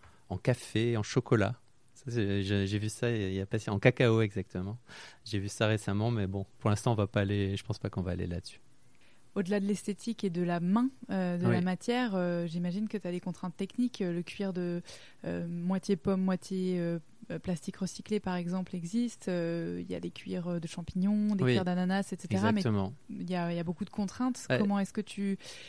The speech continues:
Speaker 2: tu t'y prends ? Tu vas jusqu'à un prototype final avec un type de matière pour voir si
Speaker 1: Ouais, euh, on peut aller jusque-là. Bah, déjà, euh,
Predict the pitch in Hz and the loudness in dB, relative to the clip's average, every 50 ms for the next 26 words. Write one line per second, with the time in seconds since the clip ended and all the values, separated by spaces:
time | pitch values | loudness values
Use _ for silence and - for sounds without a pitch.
0 | - - - - - 190 - 220 - - 220 214 185 - 202 196 208 208 190 208 | -18 -18 -8 -6 -4 -2 -2 -2 0 2 2 2 2 2 2 4 4 4 2 0
1 | - - 208 190 185 185 180 175 - - 202 - 208 196 - - 233 - 202 190 | 0 0 2 2 4 4 2 2 2 2 2 4 2 0 0 -2 -4 0 0 0
2 | 180 - - 226 220 226 220 214 196 185 - - 185 180 - - 202 185 196 190 | 0 2 2 4 4 4 4 4 2 2 2 0 -2 -2 -2 -4 -2 0 2 2
3 | 190 185 - - 220 208 - - 190 175 190 202 190 - - - - 190 190 180 | 2 2 2 0 0 0 0 -2 -2 0 0 -2 -2 -4 -8 -10 -6 -4 -2 0
4 | 175 123 117 127 123 113 113 117 - - - 127 113 113 107 - 151 143 151 165 | 2 2 4 4 6 6 6 4 4 0 0 2 2 2 4 8 8 10 10 10
5 | 165 143 143 135 - - - 120 117 139 151 151 127 117 107 104 113 110 110 131 | 8 8 6 2 2 4 6 8 8 10 10 10 8 6 6 6 6 8 8 10
6 | 139 135 131 123 113 104 104 104 101 98 98 | 10 10 10 8 8 6 6 6 6 4 4